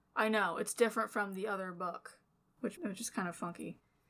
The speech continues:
Stanza thirty-two, the mention of Ratatoskr, who is a squirrel that talks shit, <laughs> running along Yggdrasil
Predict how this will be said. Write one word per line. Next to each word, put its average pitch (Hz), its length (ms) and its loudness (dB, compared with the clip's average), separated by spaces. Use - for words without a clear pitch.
Stanza 233 400 2
thirty-two, 233 640 2
the 240 100 2
mention 214 340 -2
of 196 220 -2
Ratatoskr, 208 840 -2
who 220 180 2
is 190 160 -2
a 185 80 -8
squirrel 202 600 -4
that 196 680 0
talks - 540 6
shit, - 760 2
<laughs> - 320 -12
running 233 400 12
along 214 420 8
Yggdrasil 226 720 4